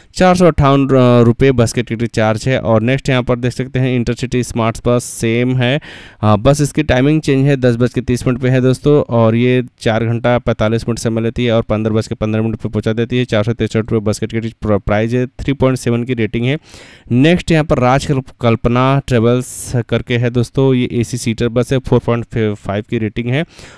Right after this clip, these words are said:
नौ बजे बस है, चार घंटा पैंतालीस मिनट समय लेती है, तेरह बज के पन्द्रह मिनट पहुँचा देती है, चार सौ चौहत्तर रुपये बस के टिकट की चार्ज है। नेक्स्ट यहाँ पर राम प्रताप, अ, ट्रेवल्स करके है,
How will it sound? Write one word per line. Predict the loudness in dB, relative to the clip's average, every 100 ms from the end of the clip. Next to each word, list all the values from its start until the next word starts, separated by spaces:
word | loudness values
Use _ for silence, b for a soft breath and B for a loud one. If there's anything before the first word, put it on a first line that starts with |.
| B
नौ | 2 4
बजे | 4 2
बस | 2 0 0
है, |
चार | 0 0 0
घंटा | -2 -2
पैंतालीस | -2 -2 -2 0
मिनट | -2
समय | -2 -4
लेती | -4 -2
है, | -2
तेरह | 0 -2
बज | -2 -4
के | -6
पन्द्रह | -4 -2
मिनट | -4 -4
पहुँचा | -4 -4
देती | -4 -4
है, | -6
चार | -2 -2
सौ | -2
चौहत्तर | -2 -4 -2
रुपये | -4 -2
बस | -2 -4
के | -4
टिकट | -6 -6
की | -6
चार्ज | -2 -2 0
है। | -2
नेक्स्ट | -2 -2 -2
यहाँ | -2
पर | -4 -4
राम | -2 -2 -2
प्रताप, | -4 -2 0 0 _ -2
अ, | 0 0
ट्रेवल्स | 0 -2 -2
करके | -4 -6 -4
है, | -2